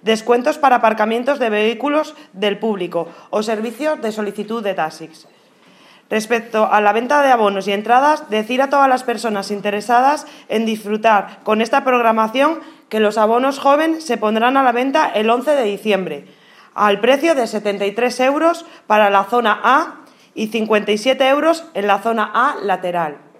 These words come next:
Los abonos para los sábados se pondrán a la venta el doce de diciembre. El precio es de ciento cuarenta y seis euros, zona A, y ciento veintitrés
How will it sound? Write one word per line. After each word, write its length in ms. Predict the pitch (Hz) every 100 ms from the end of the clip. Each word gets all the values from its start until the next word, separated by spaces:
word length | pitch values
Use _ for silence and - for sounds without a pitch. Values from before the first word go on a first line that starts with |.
| _ _ _ _ _ _ -
Los 240 | 226 226
abonos 340 | 240 247 285
para 220 | 285 294 277
los 160 | 262
sábados 580 | 269 285 311 320 330 330 -
se 180 | - 240
pondrán 420 | 220 220 233 262
a 60 | 285
la 100 | 254
venta 300 | 254 285 302
el 140 | 262
doce 240 | 220 247 277
de 140 | 247
diciembre. 760 | 208 202 220 208 175 151 - - - - -
El 200 | 226 226
precio 400 | 269 277 311 240
es 340 | 196 180 -
de 120 | 202
ciento 380 | 214 254 240 196
cuarenta 320 | 202 202 202
y 40 | 202
seis 300 | 240 247 254
euros, 520 | 269 311 330 339 - - - - - _
zona 460 | 240 247 220 220 302
A, 160 | - -
y 120 | 220
ciento 360 | 254 262 269
veintitrés 680 | 254 233 226 220 269 320 -